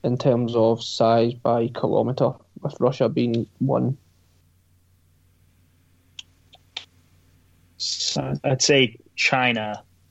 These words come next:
Speaker 1: Canada, apparently.
Speaker 2: Mm. Damn. So I went, uh, three out of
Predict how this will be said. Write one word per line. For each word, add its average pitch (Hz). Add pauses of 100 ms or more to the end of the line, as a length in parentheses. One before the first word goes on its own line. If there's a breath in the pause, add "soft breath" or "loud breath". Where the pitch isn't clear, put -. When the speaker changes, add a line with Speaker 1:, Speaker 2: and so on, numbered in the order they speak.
(760 loud breath)
Speaker 1:
Canada, 123 (260)
apparently. 131 (260)
Speaker 2:
Mm. 156 (1200 loud breath)
Damn. 123 (240)
So -
I 123
went, 123
uh, 113
three 175
out 175
of 170